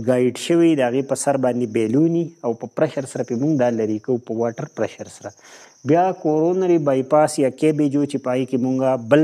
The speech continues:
ځای نه هیلډي ویسل راواخلو او کوم ویسل چې ډیمیج یې هغه بایپاس کړو، د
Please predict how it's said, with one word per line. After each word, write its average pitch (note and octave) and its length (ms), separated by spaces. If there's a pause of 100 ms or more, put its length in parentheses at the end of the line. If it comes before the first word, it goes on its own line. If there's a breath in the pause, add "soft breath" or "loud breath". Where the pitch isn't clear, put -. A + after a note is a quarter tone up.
ځای C3+ 200
نه B2+ 120
هیلډي C#3 360
ویسل C3+ 360
راواخلو D#3 460
او A2+ 40 (100)
کوم D3 180
ویسل C#3+ 240
چې B2 140 (100)
ډیمیج D3 340
یې C3+ 100
هغه B2 120 (120)
بایپاس A#2 540
کړو، A#2+ 160
د - 20